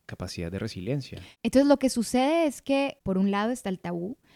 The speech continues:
Speaker 2: pero ese tabú hace que a mí me impida expresar abiertamente la situación en la que me encuentro emocionalmente, psicológicamente, mentalmente, porque de pronto yo siento que no tengo un espacio seguro en donde yo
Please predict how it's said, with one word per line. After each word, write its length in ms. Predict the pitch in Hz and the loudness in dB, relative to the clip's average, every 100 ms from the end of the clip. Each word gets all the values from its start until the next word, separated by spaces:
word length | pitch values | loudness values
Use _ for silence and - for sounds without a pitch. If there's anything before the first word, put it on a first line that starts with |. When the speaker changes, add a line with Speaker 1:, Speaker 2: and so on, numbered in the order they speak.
| - - _ | -20 -20 _
Speaker 2:
pero 220 | 226 220 - | 2 4 4
ese 200 | 214 240 | 2 2
tabú 440 | 269 247 226 240 - | 4 6 6 4 0
hace 300 | 220 226 - | -4 -2 -2
que 120 | 226 | 2
a 40 | |
mí 120 | 202 | 4
me 140 | 202 202 | 4 4
impida 640 | 214 220 - 269 311 233 | 2 0 -2 0 2 2
expresar 520 | 202 - 185 185 185 | 0 -6 -4 -2 2
abiertamente 880 | 190 208 202 214 214 214 220 226 - - | 2 2 0 0 2 2 0 -2 -4 -2
la 220 | 196 185 | 0 0
situación 760 | - - 175 - 190 180 175 - | -4 -6 -6 -4 -2 0 -2 0
en 140 | 220 220 | 0 2
la 100 | 220 | 0
que 100 | 208 | 0
me 100 | 175 | 0
encuentro 680 | 165 196 190 190 202 208 - | -2 -2 -2 -2 -2 -4 0
emocionalmente, 1000 | 196 180 170 160 165 180 202 202 190 185 | 0 0 0 0 2 2 2 2 -2 -4
psicológicamente, 840 | 185 - 170 185 196 190 190 190 | -6 -6 -4 -2 -2 0 0 0
mentalmente, 680 | 185 180 196 233 208 220 - | -2 0 4 4 2 -2 0
porque 280 | 240 233 240 | 2 2 0
de 140 | 196 | 0
pronto 260 | 196 214 233 | 2 4 4
yo 220 | 202 233 | 4 2
siento 560 | - 247 262 247 233 240 | 2 -2 0 2 0 -2
que 160 | 226 | 2
no 220 | 208 202 208 | 4 4 2
tengo 340 | 240 240 240 | 2 4 6
un 120 | 240 | 6
espacio 760 | 233 - - 240 226 226 226 - | 4 0 -2 -2 0 -2 -4 -4
seguro 920 | - - 202 180 165 214 262 233 381 - | -14 -8 -4 -4 0 0 2 0 -2 2
en 120 | 220 | 4
donde 260 | 208 196 | 4 2
yo 320 | 160 202 196 | 2 4 2